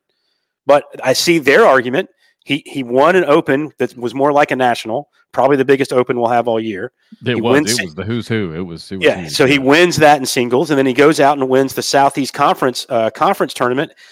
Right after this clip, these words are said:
Speaker 1: Florida, Southern Georgia. That's loaded. That is pro after pro after pro you're knocking off
Speaker 2: Yeah.
Speaker 1: in that tournament, and he won that. So, yeah, probably the <laughs> best player right now.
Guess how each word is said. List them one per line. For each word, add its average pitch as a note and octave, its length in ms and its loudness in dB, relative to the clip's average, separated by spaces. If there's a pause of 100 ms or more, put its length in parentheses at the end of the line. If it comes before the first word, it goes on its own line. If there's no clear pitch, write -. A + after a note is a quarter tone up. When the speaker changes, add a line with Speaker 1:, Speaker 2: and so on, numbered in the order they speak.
(440)
Speaker 1:
Florida, D3+ 580 6
Southern D3 340 2
Georgia. D3 300 -2
That's - 280 -6
loaded. C3+ 440 0 (180)
That B2+ 180 2
is B2 220 0
pro D3 340 2
after C3+ 220 0
pro D3 300 0
after B2+ 200 0
pro E3+ 260 2
you're D3+ 180 -4
knocking A#2 300 -4
off A2 160 -6
Speaker 2:
Yeah. B2 80 -12
Speaker 1:
in A2+ 40 -14
that G#2+ 180 -12
tournament, A2 400 -8 (300)
and A#2 80 -10
he A2 60 -6
won B2 220 0
that. C#3+ 260 0 (840)
So, B2 560 2 (240)
yeah, D3+ 320 -4 (400)
probably A2+ 260 -2
the B2+ 80 -4
<laughs> - 0 -
best - 260 -6
player F3+ 520 0
right B2 200 0
now. A2 320 -10